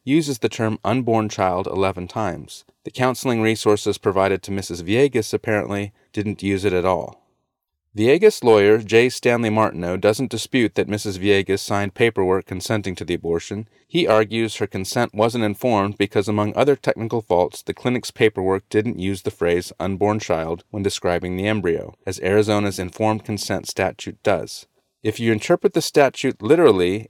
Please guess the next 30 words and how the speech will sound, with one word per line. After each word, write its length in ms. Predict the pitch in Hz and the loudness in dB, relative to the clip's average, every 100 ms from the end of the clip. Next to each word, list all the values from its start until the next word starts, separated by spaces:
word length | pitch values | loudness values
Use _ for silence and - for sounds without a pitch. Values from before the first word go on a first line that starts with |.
| - | -2
any 240 | 117 156 | 0 0
slip-up 520 | 151 - 143 101 104 _ - | 0 2 4 4 0 _ -6
in 140 | 95 | -2
what 180 | 110 - | -2 -2
kind 220 | 120 117 | -2 0
of 100 | 110 | 0
information 600 | 117 - 104 107 110 107 | -2 -2 0 0 -2 -4
you 80 | 95 | -4
give 360 | 95 117 98 - | 2 4 4 0
is 140 | 90 | -8
going 280 | - 110 107 | -2 -2 -2
to 100 | 107 | -6
create 360 | - 98 92 | 0 2 2
a 60 | - | -2
potential 540 | - - 107 101 - | -12 -10 -6 -6 -2
liability, 800 | 98 92 92 85 85 85 82 82 _ _ - | 2 2 2 0 0 0 -4 -8 _ _ -6
Martineau 440 | 92 - 87 82 | -4 -4 -6 -8
says. 560 | 82 - 85 - - - _ _ _ _ _ _ _ _ | -6 -6 -6 -8 -14 -20 _ _ _ _ _ _ _ _
The 80 | 110 | -4
statute 420 | - 165 196 233 | 2 2 2 0
itself 480 | 196 - 113 92 104 | -2 2 2 4 2
declares 480 | 107 - 107 107 - | -4 2 6 6 4
that 200 | 92 - | -2 0
should 220 | - 160 | 0 2
a 60 | 160 | 4
violation 640 | 127 127 120 113 - 110 | 6 6 6 4 4 -4
of 80 | 101 | 2
this 180 | 101 - | 2 2
section 380 | 107 90 - | -2 -2 -6
occur, 460 | 92 - 113 90 | -6 0 2 2